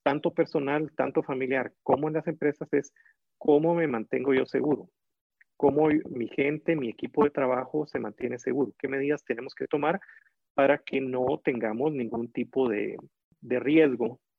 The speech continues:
de que esto se, se, se complique más. Tenemos mucha información, tenemos demasiada información sobre lo que está pasando, alguna real, alguna no es tan real,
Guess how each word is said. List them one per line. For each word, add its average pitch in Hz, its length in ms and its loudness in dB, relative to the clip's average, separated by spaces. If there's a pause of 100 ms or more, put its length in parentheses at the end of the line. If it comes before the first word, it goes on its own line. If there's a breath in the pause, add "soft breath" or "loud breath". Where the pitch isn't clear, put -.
de - 160 -4
que - 120 -2
esto 120 240 -6
se, - 320 -8
se, - 280 -10
se - 160 -8
complique - 420 -8
más. - 180 -12 (160)
Tenemos 143 360 2
mucha 151 360 2
información, 117 560 -4
tenemos 131 420 -4
demasiada 113 480 -2
información 131 720 -4
sobre 135 240 -2
lo 90 100 -4
que - 120 -12
está - 180 -4
pasando, 147 560 -4 (500 soft breath)
alguna 120 340 -2
real, 156 320 4
alguna 107 340 -8
no 120 100 -8
es - 80 -14
tan 170 140 -4
real, 160 300 2